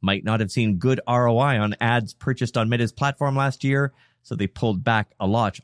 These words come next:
on purchasing ads, unquote. Digiday said what's likely behind this drop is an industry perception that Meta's platforms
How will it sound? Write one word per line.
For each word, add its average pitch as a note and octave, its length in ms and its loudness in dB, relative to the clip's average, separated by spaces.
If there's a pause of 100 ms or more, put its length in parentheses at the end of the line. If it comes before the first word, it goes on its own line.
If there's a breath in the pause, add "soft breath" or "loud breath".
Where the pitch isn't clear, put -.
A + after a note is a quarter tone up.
on G#2 180 0
purchasing F2+ 520 -4
ads, F#2 420 -4
unquote. F2+ 480 -4 (1200)
Digiday F3+ 480 -2
said C#3 220 0
what's C#3 280 -2 (100)
likely F#3 400 0
behind D#3 560 -2
this F#2+ 180 -2
drop G2 480 0
is D3 320 0
an D3 140 0
industry A#3 500 -4
perception A2+ 600 0 (400 soft breath)
that D3 180 -6
Meta's F3+ 340 2
platforms F#2+ 720 0